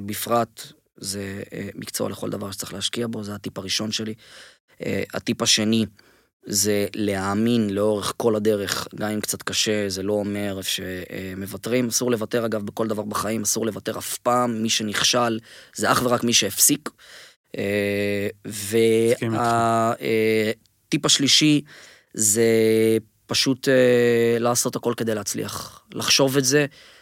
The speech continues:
Speaker 1: אה, להרגיש את זה, לחלום את זה, לדמיין את זה, לראות את זה קורה, וזה יקרה.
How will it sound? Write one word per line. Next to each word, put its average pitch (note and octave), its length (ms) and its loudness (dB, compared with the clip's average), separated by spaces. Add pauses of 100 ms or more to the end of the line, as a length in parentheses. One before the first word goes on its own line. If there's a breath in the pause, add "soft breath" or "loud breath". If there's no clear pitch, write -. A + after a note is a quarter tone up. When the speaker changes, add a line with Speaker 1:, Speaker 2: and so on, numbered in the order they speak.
(240 loud breath)
Speaker 1:
אה, G2+ 80 -4
להרגיש A2+ 460 2
את D3 80 2
זה, D3 160 4
לחלום C3 460 2
את C#3 80 2
זה, C#3+ 240 4
לדמיין A#2+ 500 2
את D3 100 0
זה, D3+ 240 2
לראות B2 420 2
את C#3+ 80 -2
זה C3+ 100 2
קורה, C3+ 380 0 (600 soft breath)
וזה A2+ 500 0
יקרה. B2+ 200 -4